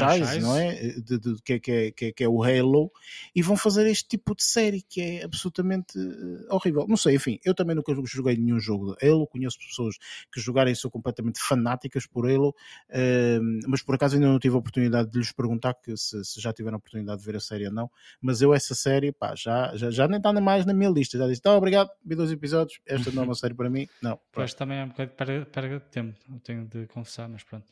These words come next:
Speaker 1: vamos lá ver.
Speaker 2: Ora bem, minha semana.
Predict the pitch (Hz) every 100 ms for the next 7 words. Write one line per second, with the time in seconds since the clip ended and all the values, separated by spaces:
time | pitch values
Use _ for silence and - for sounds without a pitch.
0 | _ _ _ _ _ 117 110 98 101 -
1 | _ _ _ - - - - - - -
2 | _ _ 202 208 156 190 214 190 160 120
3 | 95